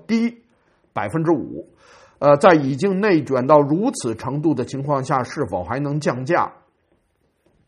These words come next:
嗯，看到有地方还是降了一点儿，跟美国做了一些妥协。川普的那个律师在最高法院呢，他也没讲所有的关税都是由美国人来承担，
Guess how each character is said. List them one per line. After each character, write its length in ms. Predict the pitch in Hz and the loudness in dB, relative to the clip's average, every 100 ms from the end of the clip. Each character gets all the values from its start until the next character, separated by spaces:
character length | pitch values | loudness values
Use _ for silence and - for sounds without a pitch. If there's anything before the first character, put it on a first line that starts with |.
| _ 95 | _ -16
嗯， 540 | 95 92 90 90 98 | -14 -14 -16 -16 -10
看 220 | - 190 | -2 0
到 140 | 139 127 | 0 -2
有 320 | 98 78 71 - | -4 -12 -14 -10
地 160 | 143 | -8
方 140 | 98 76 | -8 -12
还 160 | - | -12
是 120 | - 139 | -12 -8
降 360 | 202 - 80 | -6 -6 -8
了 80 | 62 | -20
一 100 | 65 | -20
点 140 | - | -20
儿， 60 | - _ _ _ _ _ - | -20 _ _ _ _ _ -8
跟 100 | 160 | -6
美 200 | 131 95 | -6 -8
国 180 | 95 127 | -8 -4
做 180 | - | -2
了 80 | 104 | -4
一 80 | 82 | -6
些 160 | - 78 | -16 -18
妥 220 | - - | -20 -20
协。 200 | - - _ _ _ _ _ | -20 -20 _ _ _ _ _
川 220 | - 226 180 | 0 2 2
普 120 | 127 | -4
的 100 | 143 | -4
那 140 | 170 | -2
个 80 | 156 | -2
律 220 | 170 165 | -2 -2
师 180 | 131 165 | -4 -4
在 340 | 160 160 131 117 | 0 2 2 0
最 140 | 151 | -2
高 160 | 139 147 | 0 0
法 200 | 98 82 | 0 -6
院 280 | 123 135 101 | -2 -2 -4
呢， 160 | 85 78 | -12 -2
他 160 | 190 | -2
也 60 | 156 | -2
没 260 | 113 160 | -4 -6
讲 400 | 269 - - - _ _ | -6 -10 -18 -20 _ _
所 260 | - 151 175 | -10 -2 0
有 100 | 151 | 0
的 100 | 113 | 0
关 240 | 127 135 | -2 -2
税 260 | 135 127 98 | -4 -6 -2
都 240 | - 175 | 2 2
是 160 | - 113 | 0 -4
由 340 | 95 101 110 - _ _ _ _ | -4 -4 -6 -10 _ _ _ _
美 200 | 104 95 | -12 -12
国 160 | 73 92 | -12 -14
人 120 | 92 | -14
来 120 | 82 | -16
承 240 | 80 - 73 | -18 -20 -20
担， 200 | 71 | -20